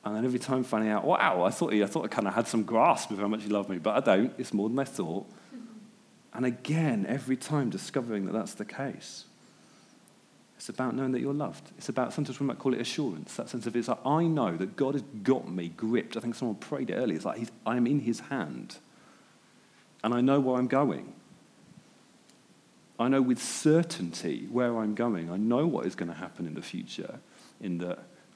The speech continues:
I know that I have an eternity with him because I know that I'm loved.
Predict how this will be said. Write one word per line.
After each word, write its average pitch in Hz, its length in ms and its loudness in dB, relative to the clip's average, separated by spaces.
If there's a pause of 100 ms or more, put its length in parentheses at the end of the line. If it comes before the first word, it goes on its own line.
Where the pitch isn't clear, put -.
I 95 120 -6
know 104 220 -2
that 92 100 0
I 95 120 -6
have 101 140 -8
an 87 100 -4
eternity 92 560 -4
with 107 260 -2
him 76 320 -12 (1000)
because 127 320 -4
I 131 100 -4
know 135 180 -4
that 127 140 -4
I'm 120 220 -6
loved. - 480 -8